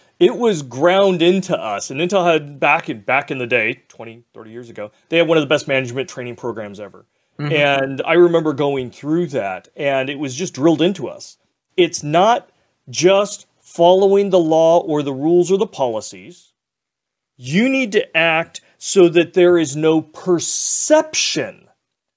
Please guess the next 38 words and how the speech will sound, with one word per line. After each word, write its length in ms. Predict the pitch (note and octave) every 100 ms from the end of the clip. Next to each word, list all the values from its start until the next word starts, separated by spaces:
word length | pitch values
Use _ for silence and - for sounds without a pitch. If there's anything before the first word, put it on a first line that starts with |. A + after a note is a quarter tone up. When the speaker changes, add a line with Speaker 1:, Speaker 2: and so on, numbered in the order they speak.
| _ -
Speaker 1:
of 180 | F#3 D#3+
malfeasance, 960 | E3 C#3+ - C3 G2 - - - _ _ _ _ _ -
Speaker 2:
Mm-hmm. 200 | D3 D#3+
Speaker 1:
which 180 | F3+ G#3
is 120 | E3
a 100 | E3+
much 320 | D3+ B3 F4
higher 300 | - E4+ F4
bar, 420 | E4+ F4+ E4+ - - _ _ _ _ _ _ _ _ _
right? 200 | C#3 D3+ D3
Speaker 2:
I 160 | D3+
Speaker 1:
And 180 | F#3+ D#3+
one 240 | F3+ C4 D4+
of 160 | B3+
the 140 | A#3+ C#4+
things 440 | - C#4 C#4 B3+
that 120 | A3+ G3+
was 180 | G3
established 960 | F#3 - - A#3+ C#4 C#4+ E3 C3 B2 -
as 140 | E3
part 300 | - - C4
of 120 | C4 E3
all 180 | C3
that 280 | B2+ B2 B2+
is 220 | F3 F3
to 100 | F#3+
have 260 | D3 G3 F#3
a 120 | E3+
separate 440 | D#3 - F3+ C4 A#3
and 80 |
independent 680 | A3 A3 A3 - B3 F#3 - -
ethics 380 | C4+ B3+ G#3 -
committee 480 | - A2+ G2 G2+ - _ _ _
that 280 | C#3+ E3+ E3+
you 160 | F3 G3+
could 260 | A3 G3+
go 220 | E3 F#3+ G3+
to 420 | - A#3 A#3